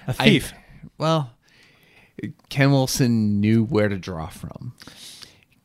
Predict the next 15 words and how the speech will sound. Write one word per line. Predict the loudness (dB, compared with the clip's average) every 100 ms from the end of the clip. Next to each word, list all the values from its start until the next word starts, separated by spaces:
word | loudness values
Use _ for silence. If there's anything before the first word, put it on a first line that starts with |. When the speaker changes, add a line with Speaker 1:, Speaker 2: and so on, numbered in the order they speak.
| _ -20 -20 _ _ _
Speaker 2:
He, | -20 -2 0 0
he | -4 -12 -6 -2
does | 0 0 -2
it | -2
very | 0 0 0
well, | -2 -2 -4 -6
and | -8 -10
he | -8 -8
doesn't | -8 -6 -8
overdo | -8 -10 -10 -8 -6
it | -10 -16 _ -14 -14 -14 -8
like | -6 -6
Ken | -4 -4 -2
Speaker 1:
<laughs> |
Speaker 2:
Wilson. | -4 -6 -6 -6